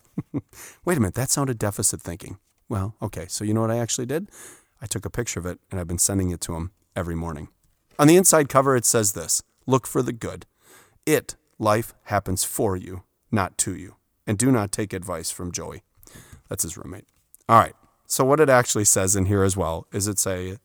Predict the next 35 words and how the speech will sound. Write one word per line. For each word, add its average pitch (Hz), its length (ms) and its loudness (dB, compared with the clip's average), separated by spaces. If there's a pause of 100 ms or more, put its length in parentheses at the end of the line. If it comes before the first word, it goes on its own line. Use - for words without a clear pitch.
it 101 80 -2
says, 85 360 -2
"If 107 200 -6
I 143 220 4
may, 113 320 2 (580)
I 131 80 4
wanna 147 220 8
give 113 180 0
you 98 80 2
some 101 200 2
advice, - 360 -6
Charlie. - 380 -10 (1080)
This 147 220 6
is 120 100 2
the 113 120 2
last 110 360 4
time 123 220 4
in 117 80 6
your 110 140 4
life, 87 360 -4 (140)
because 101 240 -2
you're 101 100 0
a 95 40 0
senior 110 400 4
in 107 60 0
college, 85 520 -4
that 110 140 -4
you'll 113 180 -2
ever 113 180 2
have 101 160 -2
so - 320 4
much 123 220 4
freedom 113 400 0
and 98 140 -2
fun 87 480 -2